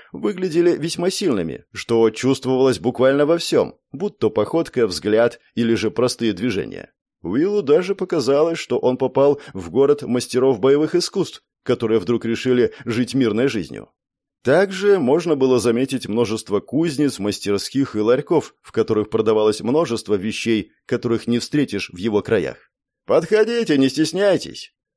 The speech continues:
Заметив их интерес, а также странные одежды и внешность, мужчина, стоявший за прилавком с какими-то цветными камнями, потертыми статуэтками и иссохшими манускриптами, тут же стал зазывать, предлагая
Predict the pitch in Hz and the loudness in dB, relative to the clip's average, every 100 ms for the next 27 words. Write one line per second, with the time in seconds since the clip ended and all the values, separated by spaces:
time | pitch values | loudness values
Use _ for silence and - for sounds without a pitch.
0 | _ - 92 156 214 214 165 131 127 123 | _ -8 -2 0 0 0 0 -2 -2 -2
1 | - 117 139 170 110 95 113 104 117 - | 0 0 2 0 -2 0 0 0 -4 0
2 | 113 113 110 104 101 131 151 92 95 90 | 2 2 2 0 2 2 2 0 -4 0
3 | 139 165 143 135 - - _ - 202 143 | 0 0 -2 -2 -4 -18 _ -6 -4 -2
4 | - 208 185 - 135 151 143 131 113 131 | -4 -2 -2 0 2 2 2 -2 0 0
5 | 127 127 123 - 110 - 123 123 117 113 | 2 2 2 0 -2 -2 -4 -2 -2 -2
6 | - 113 160 139 - 98 101 147 143 123 | -4 -6 -2 -2 0 -2 2 2 2 0
7 | - 110 127 131 117 110 - 117 117 123 | 0 -2 0 -2 -2 -4 0 0 2 0
8 | - 110 104 - 113 113 - 120 107 110 | 0 -2 -2 -2 -2 -2 0 -2 -2 -4
9 | 107 - 113 104 156 165 151 139 127 - | -4 -2 -2 -2 -4 -4 0 0 0 -4
10 | _ _ 156 208 175 160 - 135 117 113 | _ _ -4 -4 -2 -4 0 0 0 -2
11 | 147 135 101 98 90 - - 131 107 113 | -2 0 2 0 0 -8 -6 -4 0 0
12 | 104 110 | 2 2